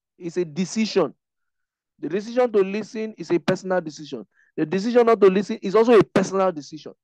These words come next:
"Ah, I won't agree until we get to heaven." Excuse me, do you think you will be settling conflict in heaven?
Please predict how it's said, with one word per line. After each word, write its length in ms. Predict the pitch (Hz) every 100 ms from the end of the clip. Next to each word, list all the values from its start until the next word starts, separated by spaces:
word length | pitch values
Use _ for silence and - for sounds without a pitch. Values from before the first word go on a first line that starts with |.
| _ _ _ _ _ _ _ _ _ _ _ _
"Ah, 280 | 165 175 156 _ _ _ _ _ _ _ -
I 140 | 160
won't 280 | 185 202 175
agree 420 | 156 147 170 139 -
until 580 | 190 202 196 - 202
we 120 | 190 175
get 220 | 202 185
to 60 | 160
heaven." 360 | 165 143 131 _ _ _ _ _ _ _ _ _ _ _ _ -
Excuse 360 | 160 - 196
me, 100 | 175
do 100 | 160
you 80 | 196
think 180 | 190 202
you 80 | 175
will 120 | 160
be 100 | 151
settling 280 | 180 185 185
conflict 380 | 190 170 170 147
in 80 |
heaven? 320 | 139 143 120